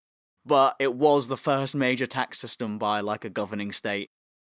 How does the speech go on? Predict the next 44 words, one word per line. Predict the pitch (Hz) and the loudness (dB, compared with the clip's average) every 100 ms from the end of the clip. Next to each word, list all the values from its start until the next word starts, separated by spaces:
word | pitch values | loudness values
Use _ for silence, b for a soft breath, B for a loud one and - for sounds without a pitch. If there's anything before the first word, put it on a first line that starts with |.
| - | -12
to | 123 | -6
be | 107 | -4
used, | 104 98 101 110 | -2 -4 -2 -4
and | 107 | -2
they | 110 | 0
did | 123 | -2
hand | 117 117 110 | 0 -2 0
out | 110 101 | -2 0
benefits | 117 113 - 110 107 - | -2 -2 -4 -4 -4 -4
and | 101 95 | -10 -10
things | 120 110 | -8 -6
like | 98 | -6
this, | 104 113 120 | -6 -6 -6
and | 110 | -8
they | 104 | -8
made | 107 110 104 | -6 -6 -6
sure | - 98 | -6 -6
that | 101 73 | -6 -4
wealth | 107 104 113 | -4 -6 -8
was | 101 | -10
evenly | 101 107 104 | -8 -8 -8
distributed | 92 101 107 104 104 98 | -8 -10 -8 -8 -8 -10
if | 95 | -10
you | 95 90 _ _ - | -14 -16 _ _ -12
couldn't | 98 80 | -10 -2
work | 104 104 92 | -2 -2 -4
and | 101 | -8
things | 107 | -8
like | 101 | -6
that, | 92 92 _ _ _ _ _ _ | -8 -8 _ _ _ _ _ _
which | 170 160 | -4 0
I | 175 | 0
think | - 165 120 151 _ _ _ - | 2 0 0 -6 _ _ _ -12
is | 131 | -6
brilliant. | 143 117 95 92 - _ _ _ _ _ - | 0 0 0 -4 -10 _ _ _ _ _ -2
I | 175 | 2
don't | 208 214 170 | 2 2 2
really | 185 165 | 4 4
have | 160 151 | 2 2
time | 165 147 143 | 0 -2 -2
to | 131 | 0
go | 135 143 | 2 2
into | 143 147 | 0 -2
the | 135 135 143 | -2 -4 -6